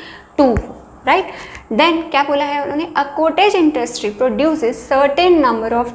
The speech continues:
toys in a day। क्या है? कोई एक industry है, वो क्या कर रही है? कुछ toys produce कर रही है एक दिन में, ठीक है? तो हम क्या करते हैं? Let कर लेते हैं,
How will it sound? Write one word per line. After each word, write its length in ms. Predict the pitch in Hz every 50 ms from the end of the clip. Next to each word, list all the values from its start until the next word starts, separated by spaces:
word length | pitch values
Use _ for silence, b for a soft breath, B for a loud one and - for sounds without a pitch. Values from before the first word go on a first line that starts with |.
| - -
toys 400 | 294 285 277 285 302 320 320 311 -
in 180 | - 220 214 214 - -
a 140 | 214 208 208 196 -
day। 140 | 254 240 B B B B B B B B -
क्या 140 | - 254 254
है? 220 | 247 247 269 302 302 -
कोई 260 | 285 277 269 277 302
एक 220 | 320 311 - - -
industry 640 | 247 247 240 240 233 226 233 - - - 269 285 285
है, 180 | 269 269 269 285 269
वो 80 | 277 269
क्या 180 | - 254 247 247 240
कर 140 | - 233 214
रही 200 | 196 214 226 233
है? 100 | 262 302
कुछ 360 | 302 - 320 311 - - - -
toys 420 | 262 247 233 233 240 277 285 -
produce 380 | - 277 233 214 226 233 240 240
कर 160 | - 208 202
रही 160 | 185 190 208 233
है 140 | 262 - -
एक 320 | - 214 196 180 - - -
दिन 100 | - 208
में, 200 | - - - - - - - - - - - - _
ठीक 200 | - - 277 277 - -
है? 140 | 277 269 269 B B B B B B B -
तो 80 | 277 277
हम 300 | 269 277 277 302 320 320
क्या 180 | 311 311 320 311
करते 300 | - 254 240 240 - 214
हैं? 200 | 240 240 247 240
Let 320 | 240 254 269 285 277 277 -
कर 140 | - 254
लेते 300 | 233 226 214 208 - - 220
हैं, 220 | 220 233 240 240